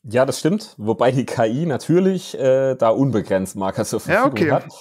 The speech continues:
Speaker 1: Das ist, das ist dann schon hart, wobei das auch clever gelöst ist, da, ähm, die K I dadurch halt wahnsinnig viele Punkte generiert und dadurch auch dieser Aufforderungsaspekt total schnell rauskommt.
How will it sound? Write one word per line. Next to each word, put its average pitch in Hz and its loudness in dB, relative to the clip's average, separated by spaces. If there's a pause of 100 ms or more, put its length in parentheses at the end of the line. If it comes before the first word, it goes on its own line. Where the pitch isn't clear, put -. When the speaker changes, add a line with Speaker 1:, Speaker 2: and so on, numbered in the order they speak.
(280)
Speaker 1:
Das 120 0
ist, - -6
das 123 0
ist - -4
dann 127 -2
schon 131 -4
hart, 120 0
wobei 123 0
das 117 -2
auch - -4
clever 135 2
gelöst 131 -2
ist, - -6
da, 117 2 (540)
ähm, 110 0
die 110 -4
K 120 -2
I 113 -4
dadurch 107 0
halt 87 -4
wahnsinnig 101 0
viele 98 -2
Punkte 110 -6
generiert 101 -2
und 101 -4
dadurch 104 0
auch - -8
dieser - -6
Aufforderungsaspekt 98 -2
total 110 0
schnell 110 0
rauskommt. 120 0